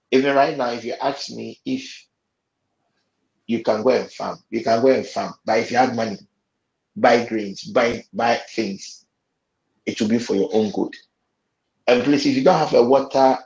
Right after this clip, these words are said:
tank, but this morning, God spoke to me that I should go and get a poly tank. Remember somewhere last year, last year, I told you people about a certain water scarcity. Who remembers that prophecy? That water is going to be scarce. Who, who remembers that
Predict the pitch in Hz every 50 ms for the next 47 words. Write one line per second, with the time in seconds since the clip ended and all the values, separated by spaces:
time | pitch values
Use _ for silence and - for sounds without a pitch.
0 | _ _ _ _ _ _ _ - 123 110 101 - - - - _ _ _ _ _
1 | _ _ _ _ _ _ _ - 131 135 143 165 165 - - 120 120 117 117 117
2 | 117 151 156 156 156 - 135 135 135 - - 117 120 113 113 104 98 - 113 123
3 | 135 123 107 98 110 107 - 104 98 - - 98 101 98 - 98 90 - - -
4 | - _ _ _ _ _ _ _ _ _ _ _ _ _ _ - - - - -
5 | - - - - - - - 135 147 175 214 214 214 202 - 175 160 156 143 135
6 | 135 131 131 123 123 - - 120 120 113 107 101 - - 98 - - - - -
7 | 127 131 131 - - 110 107 101 98 - - 117 117 - - - - 165 160 143
8 | 143 - 131 131 131 - 131 123 117 113 - - _ _ - _ _ _ _ -
9 | 117 101 - - 104 - - 117 - - 131 - - 147 131 117 - - 113 113
10 | - - 120 - - - - - - 123 160 165 139 113 117 120 120 120 113 -
11 | - - 101 - - _ _ _ - - 110 - - - - - - - _ _
12 | _ _ _ _ _ _ _ _ _ _ _ _ _ _ _ _ _ 107 104 -
13 | - - - - - - _ _ - 131 143 135 - 147 127 110 107 120 117 107
14 | 101 95 95 - - - 117 95 - 135 147 - 151 165 - 113 110 117 117 117
15 | 113 110 - - -